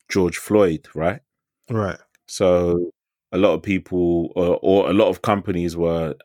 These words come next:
Speaker 1: saying, you know, "We stand." I think the P C thing to do was to say, "Oh, yeah, we stand with the movement." And, and that was that, yeah.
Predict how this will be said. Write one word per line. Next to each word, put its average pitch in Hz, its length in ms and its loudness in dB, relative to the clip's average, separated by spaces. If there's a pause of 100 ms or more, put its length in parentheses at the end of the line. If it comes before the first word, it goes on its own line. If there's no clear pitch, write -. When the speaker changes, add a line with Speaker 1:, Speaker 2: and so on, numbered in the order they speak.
Speaker 1:
saying, 87 360 -4
you 90 80 -4
know, 85 140 -4
"We 85 120 -6
stand." 87 720 -2 (1080)
I 104 80 4
think 117 200 0
the 101 60 2
P 107 200 0
C 104 240 0
thing 92 320 -2
to 92 120 -2
do 92 280 2
was 85 220 0
to 87 120 -6
say, 87 280 2
"Oh, 85 140 4
yeah, 85 200 2
we 80 140 -4
stand 92 440 0
with 78 120 -8
the 85 80 -4
movement." 82 500 -4 (960)
And, 85 300 -4 (200)
and 85 180 -6
that 80 180 2
was 80 180 -2
that, 87 260 2 (100)
yeah. 78 320 -4